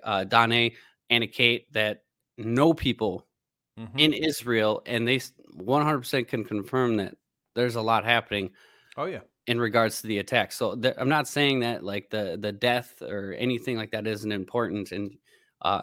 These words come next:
Speaker 1: I'm just saying with what's coming out, we gotta be careful.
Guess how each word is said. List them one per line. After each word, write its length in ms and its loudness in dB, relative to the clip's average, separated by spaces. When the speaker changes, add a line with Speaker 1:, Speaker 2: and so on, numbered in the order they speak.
Speaker 1:
I'm 100 -4
just 220 -8
saying 340 0
with 180 -2
what's 180 4
coming 220 2
out, 140 2
we 80 0
gotta 120 4
be 100 -8
careful. 600 -6